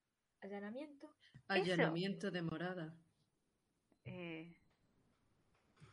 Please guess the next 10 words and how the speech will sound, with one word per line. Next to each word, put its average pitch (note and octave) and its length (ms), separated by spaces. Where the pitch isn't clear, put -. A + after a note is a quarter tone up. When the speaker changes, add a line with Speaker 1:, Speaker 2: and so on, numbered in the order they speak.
Speaker 2:
Le F3+ 80
pegas G3+ 340
un F#3 140
tiro. F#3 320
Speaker 3:
Por C4 120
si - 80
acaso. - 300
Speaker 2:
Me F#3+ 120
gusta. F#3 320
Speaker 3:
Bueno. G#4+ 240